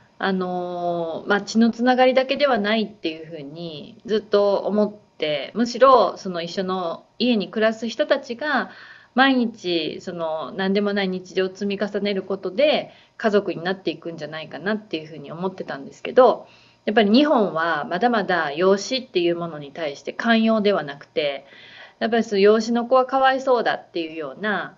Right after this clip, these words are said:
そういう、こう、イメージが根強く残ってるんですね。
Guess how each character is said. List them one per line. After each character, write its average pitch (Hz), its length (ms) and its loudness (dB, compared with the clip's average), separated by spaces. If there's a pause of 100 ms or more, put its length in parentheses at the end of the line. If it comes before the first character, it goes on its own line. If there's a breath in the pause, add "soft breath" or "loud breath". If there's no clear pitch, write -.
そ 240 260 2
う - 20 0
い 240 540 2
う、 233 40 -4
こ 233 140 -2
う、 208 80 2
イ 240 60 2
メ 233 160 2
ー 180 40 -6
ジ 165 80 -10
が 143 120 -4 (340)
根 214 200 2
強 214 220 -2
く 180 100 -10
残 160 280 -2
っ 190 40 -2
て - 320 -12
る 233 120 -14
ん 196 80 -16
で - 80 -20
す - 80 -20
ね。 208 280 -6